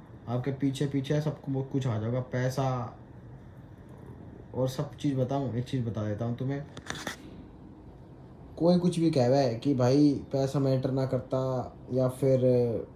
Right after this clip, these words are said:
दुनिया भर की चीज़ें होती हैं जो पैसे से नहीं ख़रीदी जा सकती, ऐसी कोई चीज़ ना जो पैसे से ना ख़रीदी जा सके। हर चीज़ का एक ही solution है, पैसा।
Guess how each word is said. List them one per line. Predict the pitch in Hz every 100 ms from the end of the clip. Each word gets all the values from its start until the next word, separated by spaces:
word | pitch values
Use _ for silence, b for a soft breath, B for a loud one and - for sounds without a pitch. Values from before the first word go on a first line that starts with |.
| - - 110
दुनिया | 123 135 143
भर | 127 131
की | 135
चीज़ें | 131 127
होती | 123 113 127 127
हैं | 131 127 107 87 - - - -
जो | 120 131
पैसे | 131 131 131
से | 135
नहीं | 123 120
ख़रीदी | 127 117 117
जा | 120
सकती, | 117 - 123 - -
ऐसी | 123 135 151
कोई | 156 147
चीज़ | 143 127
ना | 117 120
जो | 131
पैसे | 131 127
से | 123 120
ना | 117
ख़रीदी | 117 107 104
जा | 104
सके। | 104 101 90 - - - - - - - - - 120
हर |
चीज़ | 120 131
का | 131
एक | 131
ही | 135
solution | 123 113 107 110
है, |
पैसा। | 123 107 104 92